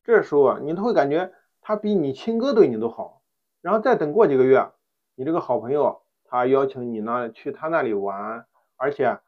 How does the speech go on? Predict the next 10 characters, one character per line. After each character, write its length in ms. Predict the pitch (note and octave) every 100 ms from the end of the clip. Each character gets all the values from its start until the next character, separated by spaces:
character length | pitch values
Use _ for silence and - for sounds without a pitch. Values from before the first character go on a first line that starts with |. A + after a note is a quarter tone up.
| _
还 140 | B2+
跟 100 | C3+
你 140 | A#2+ A#2
说 320 | C3+ C3 - _ _
：“我 120 | -
给 100 | A2
你 100 | C#3
包 220 | C3 C3+ C3+
机 140 | D3
票。” 440 | D#3 G3 D#3 -